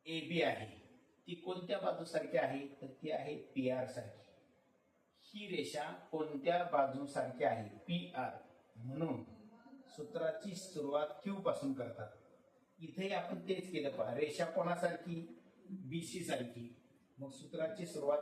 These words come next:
ए पासून. आता एबी ही रेषा पीआर सारखी आहे, म्हणून सूत्राची किंमत क्यू. मग क्यू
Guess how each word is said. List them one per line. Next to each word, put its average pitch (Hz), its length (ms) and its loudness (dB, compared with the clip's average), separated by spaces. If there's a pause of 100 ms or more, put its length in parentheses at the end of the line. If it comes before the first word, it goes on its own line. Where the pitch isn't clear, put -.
(100)
ए 143 140 -2
पासून. - 380 -4 (840)
आता 160 440 0 (1000)
एबी 165 300 -4
ही 175 280 0
रेषा 175 380 0 (200)
पीआर 185 300 4
सारखी 143 340 0
आहे, - 280 0 (320)
म्हणून 147 260 -2
सूत्राची 156 560 -2
किंमत - 360 0 (840)
क्यू. 196 140 -2 (420)
मग 269 200 -2
क्यू - 580 -2